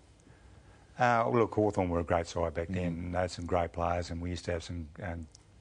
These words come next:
Speaker 1: great games against them. Uh, you know, Dipper and,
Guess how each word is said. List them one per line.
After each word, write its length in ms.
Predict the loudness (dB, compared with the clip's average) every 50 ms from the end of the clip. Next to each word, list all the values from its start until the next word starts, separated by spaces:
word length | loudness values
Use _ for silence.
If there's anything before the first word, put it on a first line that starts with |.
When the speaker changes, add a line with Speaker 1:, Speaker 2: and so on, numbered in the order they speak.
| -20 -20 -20 -10 0
Speaker 1:
great 260 | 2 2 2 2 0
games 360 | 0 0 2 2 0 -2 -4
against 320 | -4 -2 -2 -2 -2 -4
them. 220 | -4 -4 -4 -4 -6 -10 -20 -20 _ -20 -18 -12
Uh, 160 | -8 -6 -6 -6
you 80 | -4 -4
know, 200 | -4 -4 -4 -6 -10 -8
Dipper 400 | -8 -8 -8 -6 -6 -6 -6 -4
and, 200 | -6 -8 -10 -12